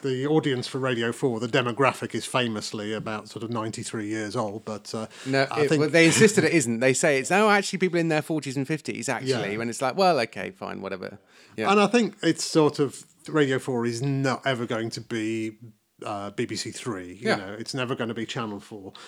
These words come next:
Speaker 1: But I think, and I think this is quite an interesting take, Julia is interested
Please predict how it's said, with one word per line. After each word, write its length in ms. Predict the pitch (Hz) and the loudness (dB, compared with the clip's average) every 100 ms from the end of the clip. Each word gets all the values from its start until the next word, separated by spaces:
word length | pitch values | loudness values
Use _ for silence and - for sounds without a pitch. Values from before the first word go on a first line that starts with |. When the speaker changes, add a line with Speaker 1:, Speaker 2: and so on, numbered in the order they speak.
| - - | -20 -2
Speaker 1:
But 520 | 185 120 123 - - - _ _ _ - | 0 2 -2 -8 -14 -16 _ _ _ -10
I 120 | 131 | -10
think, 500 | - - 180 151 139 143 | -10 -2 0 0 -2 -6
and 100 | 131 | -4
I 160 | 131 127 | -4 -4
think 240 | - 160 | -4 -4
this 160 | 127 - | -6 -8
is 80 | - | -8
quite 240 | - 127 | -6 -4
an 60 | 139 | 0
interesting 840 | 139 135 - 127 120 - 120 117 | 0 0 -4 -6 -6 -6 -6 -8
take, 380 | - 147 113 120 | -4 -2 -2 -4
Julia 380 | 123 123 120 117 | -4 -4 -2 -2
is 160 | 117 | 0
interested 760 | 135 139 127 123 113 - 123 | 2 0 -2 -6 -8 -8 -8